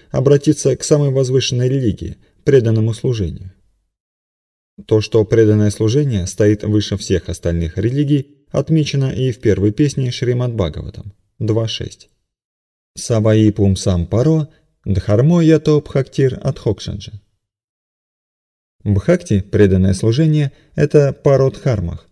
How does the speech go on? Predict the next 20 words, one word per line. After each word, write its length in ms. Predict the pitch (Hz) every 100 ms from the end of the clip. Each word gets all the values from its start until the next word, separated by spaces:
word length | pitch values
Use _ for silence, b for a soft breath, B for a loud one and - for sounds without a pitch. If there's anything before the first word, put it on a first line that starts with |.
| _
духовная, 680 | 127 139 151 151 101 90 87
а 200 | - 123
не 120 | 127
материальная 640 | 123 123 123 117 87 82 87
дхарма. 500 | - 92 82 - 101 _ _ _ _ _ _ _ _ _ _ _ _ _ _ _ _ _ 110
Зачастую 680 | 98 98 120 - 196 170 117
люди 280 | 143 175
видят 420 | 131 110 113 110 -
в 120 | 101
религии 420 | 107 156 160 113
средства 480 | 98 156 180 180 139
достичь 480 | 131 139 - 135 -
тех 220 | 151 131
или 140 | 127 131
иных 260 | 143 131
материальных 580 | 117 113 113 107 101 113
целей. 380 | - 98 82 95 98 _ _ _ _ _ _ _ _ _ _ _ _ _ _
Таким 340 | - 107 - 95
пониманием 600 | 101 98 98 95 95 92
религии 540 | 107 143 151 113 98